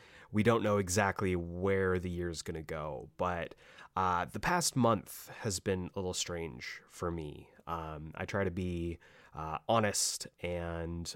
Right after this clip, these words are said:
upfront with you guys 'cause I appreciate you listening. Um, and, uh, over the past month, I, uh, I'm just,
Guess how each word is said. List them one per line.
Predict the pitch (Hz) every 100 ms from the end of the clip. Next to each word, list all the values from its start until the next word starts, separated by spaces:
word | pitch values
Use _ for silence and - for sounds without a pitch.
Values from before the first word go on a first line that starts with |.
| -
upfront | 90 - 98 92 92 - -
with | 90 85 - - -
you | 95
guys | 90 90 85
'cause | - 90
I | 90
appreciate | 135 151 - 82 - -
you | 90 92
listening. | 127 - 78 67 - - - - - -
Um, | 87 82 80 80 78 80 - - -
and, | 90 87 85 82 82 82 80 - - 87
uh, | 82 78 -
over | 127
the | 131
past | 107 - - - - - _ 92
month, | 95 87 78 - - -
I, | 87 87 90 87 87 87
uh, | 82 80 76 78 82 - _ -
I'm | 78 71
just, | - -